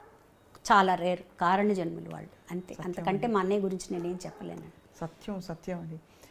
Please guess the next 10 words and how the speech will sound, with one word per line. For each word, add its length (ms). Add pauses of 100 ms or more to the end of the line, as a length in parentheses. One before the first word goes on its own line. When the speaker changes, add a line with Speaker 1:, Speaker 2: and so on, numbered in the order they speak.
(540)
Speaker 2:
మీరు 460 (260)
భౌతికంగా 480
చివరిసారి 520
ఎప్పుడు 200
కలిశారండి? 500 (500)
తేదీ 200
గుర్తుందా 400
మీకు? 260
Speaker 1:
ఆహా, 340
తేదీ, 880